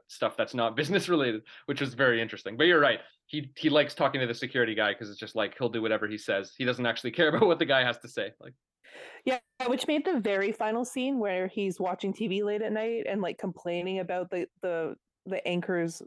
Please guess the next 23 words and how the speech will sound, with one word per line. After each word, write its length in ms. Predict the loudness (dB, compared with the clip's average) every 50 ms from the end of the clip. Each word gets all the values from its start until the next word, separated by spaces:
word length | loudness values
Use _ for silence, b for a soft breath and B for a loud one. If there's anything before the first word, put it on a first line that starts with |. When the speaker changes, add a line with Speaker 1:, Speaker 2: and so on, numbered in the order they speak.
| -16 _
Speaker 2:
what 200 | -6 -4 -4 -2
the 120 | 0 0 0
anchor 260 | 2 2 2 2 2
looked 200 | 2 0 0 0
like. 200 | -2 -2 0 -2
It 200 | -2 -2 -2 -2
made 240 | -2 -2 -2 -2 -4
it 40 | -4
even 260 | -2 0 0 0 0
Speaker 1:
Mm-hmm. 80 | 0 0
Speaker 2:
more 240 | 0 0 0 0 -2
ironic. 520 | -2 -2 -2 -4 -4 -4 -4 -6 -6 -8 _ _ _ _ _ _ _ _ _ -2
Speaker 1:
Yeah. 200 | 2 4 4 4
Speaker 2:
Because 140 | 2 2 0
he 80 | -2 -2 -4
has 120 | -4 -2 -2
these 200 | 0 0 0 0
moments 420 | 0 0 0 0 0 -2 -2 -4
of 80 | -6 -6
clarity 760 | -6 -6 -6 -8 -8 _ _ -8 -4 -4 -2 0 0 0 0
and 120 | 0 -2
of 120 | -2 -2 -2
depth, 340 | -2 -2 -2 -2 -4 -6